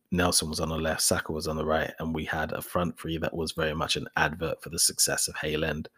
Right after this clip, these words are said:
um, which was fantastic to see because, you know,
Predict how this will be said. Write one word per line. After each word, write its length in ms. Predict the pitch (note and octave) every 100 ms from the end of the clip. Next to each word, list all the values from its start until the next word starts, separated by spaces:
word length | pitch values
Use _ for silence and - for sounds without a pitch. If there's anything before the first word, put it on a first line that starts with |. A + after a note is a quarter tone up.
| - - - - - _ _
um, 560 | - D#2+ D#2+ D#2 D#2 C2+ _ _ _ _ - _ - - _
which 200 | F2+ -
was 100 | F#2
fantastic 460 | F2 F2 F2 -
to 80 | -
see 200 | - C#3
because, 280 | E2 - E2+
you 60 | F#2+
know, 240 | E2+ E2+